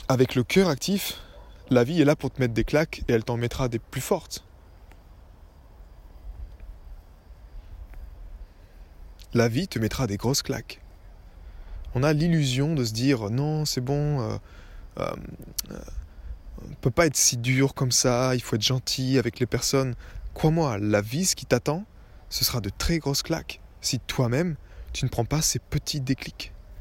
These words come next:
Si tu ne prends pas tes petits déclics de cœur, la vie te donnera des grosses claques. Et encore une fois, c'est OK. C'est juste un choix de choisir dans quelle équipe tu es, quelle école de la vie tu es. C'est que ça.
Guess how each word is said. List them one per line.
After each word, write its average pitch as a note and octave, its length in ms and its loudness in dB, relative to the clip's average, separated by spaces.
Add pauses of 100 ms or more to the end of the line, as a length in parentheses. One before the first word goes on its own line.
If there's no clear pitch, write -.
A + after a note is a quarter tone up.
(760)
Si - 120 -8
tu - 100 -8
ne - 40 -12
prends A2+ 140 0
pas G#3 180 2
tes E3+ 120 2
petits C#3 300 0
déclics B2 380 2
de A2+ 100 2
cœur, C#3+ 380 2 (540)
la G#2+ 140 2
vie C3 160 2
te C3+ 100 -4
donnera A2 400 0
des G#2+ 240 -2
grosses D3 380 0
claques. - 480 -6 (800)
Et A#2+ 60 2
encore A#2 180 4
une B2+ 80 2
fois, A#3+ 160 0
c'est - 340 2 (140)
OK. - 200 -2 (480)
C'est A2 220 -4
juste C3+ 520 -2 (440)
un B2 80 2
choix C#3+ 260 2
de D3+ 60 2
choisir A#2+ 340 0
dans A2 100 -2
quelle C3 180 4
équipe B2 240 -2
tu D3+ 160 0
es, D#3 60 -6 (500)
quelle F#3+ 140 8
école C#3+ 260 6
de C3 80 4
la A2+ 120 6
vie B2 120 2
tu A2+ 200 -2
es. - 100 -6 (1200)
C'est - 160 0
que E3+ 120 2
ça. A#2+ 240 0